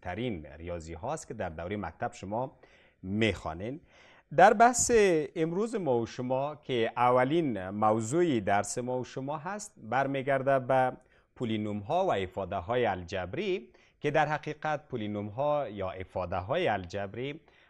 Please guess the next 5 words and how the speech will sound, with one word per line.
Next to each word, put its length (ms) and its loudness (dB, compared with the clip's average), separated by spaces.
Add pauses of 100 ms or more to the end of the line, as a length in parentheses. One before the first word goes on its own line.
(160)
اساس 720 -4
یا 240 -2
بگوییم 640 -4 (460)
تهداب 760 0
خود 380 -6